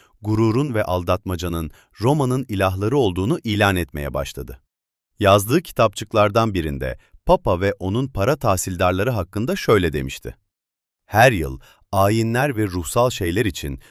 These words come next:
yoksul insanların geçim kaynağından ve kralın hazinesinden binlerce mark para alıyorlar.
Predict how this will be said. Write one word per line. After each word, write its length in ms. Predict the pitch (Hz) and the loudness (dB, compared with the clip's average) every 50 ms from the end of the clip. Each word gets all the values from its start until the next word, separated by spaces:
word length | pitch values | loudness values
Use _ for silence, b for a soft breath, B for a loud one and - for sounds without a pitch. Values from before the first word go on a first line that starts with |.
| b b - | b b -2
yoksul 420 | 123 131 135 - - - 185 160 | 0 0 0 0 -2 -4 -2 0
insanların 600 | 117 101 95 - 113 101 98 101 101 101 110 110 | 0 0 0 -2 -2 -2 0 0 -2 -2 -2 -2
geçim 320 | 98 95 85 - - 160 151 | -4 -4 -4 -4 -4 -4 -2
kaynağından 680 | - 113 92 87 85 80 73 73 71 69 69 67 65 b b b b b - | -2 -2 0 0 0 -2 -4 -4 -6 -6 -6 -8 -10 b b b b b 0
ve 180 | 117 139 139 | 0 0 0
kralın 380 | - - 110 104 101 117 147 147 | -2 -4 -2 -2 0 0 -2 -2
hazinesinden 960 | 117 107 101 95 98 101 98 95 95 - - 92 90 92 90 87 82 73 73 82 | -2 -2 -2 -2 0 0 0 -2 -2 -4 -6 -6 -4 -4 -4 -4 -6 -8 -8 -6
binlerce 540 | 92 98 95 90 98 127 151 135 107 107 | -4 -4 -2 -2 0 0 -2 -2 -2 -2
mark 320 | 92 90 92 104 - - - | -2 0 0 -2 -2 -2 -2
para 200 | - 104 98 101 | 0 2 4 4
alıyorlar. 580 | 90 82 73 76 71 67 65 64 60 - - | 2 2 0 -2 -6 -6 -8 -10 -12 -14 -16